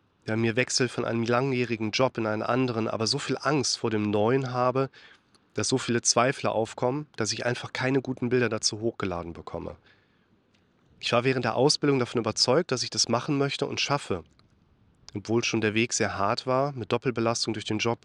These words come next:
und nebenberuflicher Ausbildung. Nach der Prüfung und einer Corona-Infektion kam das Burnout und die Angststörung zurück,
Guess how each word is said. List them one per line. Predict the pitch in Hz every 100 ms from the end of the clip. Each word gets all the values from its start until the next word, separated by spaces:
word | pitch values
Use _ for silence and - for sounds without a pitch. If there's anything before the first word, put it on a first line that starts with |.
| -
und | 135 143 -
nebenberuflicher | 127 120 113 110 - 110 107 95
Ausbildung. | 92 - 85 78 76 - - _ _ _ _ _ _ _ _ _ _ _ _ _ -
Nach | 104 131
der | 147
Prüfung | - 151 147 143
und | - 147 -
einer | 131
Corona-Infektion | 131 127 139 156 117 107 107 - - 123
kam | 127 117
das | 110 -
Burnout | 120 123 139 131 139 - -
und | 127 131
die |
Angststörung | 127 131 143 - 104 98
zurück, | - 107 120 -